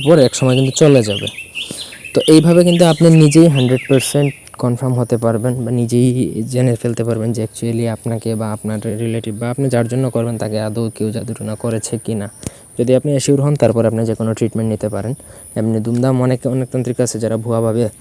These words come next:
বলে ফেলে যে আসলে করে ফেলছে, কিন্তু আপনি শিওর হবেন কীভাবে?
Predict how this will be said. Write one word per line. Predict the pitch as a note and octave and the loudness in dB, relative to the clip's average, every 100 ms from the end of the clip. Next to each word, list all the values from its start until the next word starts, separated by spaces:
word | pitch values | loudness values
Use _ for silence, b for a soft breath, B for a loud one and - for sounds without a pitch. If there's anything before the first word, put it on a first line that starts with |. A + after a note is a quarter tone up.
| B B - | B B -2
বলে | B2+ A#2 | 2 2
ফেলে | A#2 | 2
যে | A2+ | 0
আসলে | A2+ - A#2 | -2 -2 -2
করে | A2+ B2+ | 0 0
ফেলছে, | A2+ G#2 G#2+ | 0 -4 -4
কিন্তু | A2 G#2+ | -6 -4
আপনি | A2 B2 | -4 -4
শিওর | - C3+ B2+ | 2 4 4
হবেন | A#2+ A#2+ A2+ | 2 0 0
কীভাবে? | A#2 G#2+ G2+ | 0 0 -4